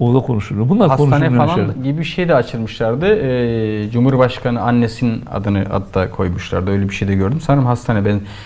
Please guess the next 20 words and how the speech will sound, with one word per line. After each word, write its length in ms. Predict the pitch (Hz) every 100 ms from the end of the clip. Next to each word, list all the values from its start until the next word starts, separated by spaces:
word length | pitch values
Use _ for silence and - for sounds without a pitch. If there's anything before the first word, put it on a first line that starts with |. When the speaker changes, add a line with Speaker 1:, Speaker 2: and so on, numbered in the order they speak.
| -
Speaker 2:
aslında 500 | 127 120 170 175 190 - - -
yani, 280 | 147 156 156 - - - _ -
e, 240 | 113 117 110 - -
tabii 140 | 160
bu 160 | 165 175
mesele 600 | 170 170 170 165 143 123
büyük 280 | 139 160 165
bir 80 |
mesele 340 | 135 123 135 202
ama 180 | 247 147
bir 120 | 143
iki 180 | 147 143
cümle 260 | 143 143
iz-, 160 | 139 113
izin 300 | 123 123 151
verirse 300 | 180 196 -
mesela 360 | 135 - 131 131
bu 100 | 131 - 131
Doğu, 320 | 131 143 135 - - - - -
e, 400 | 113 110 107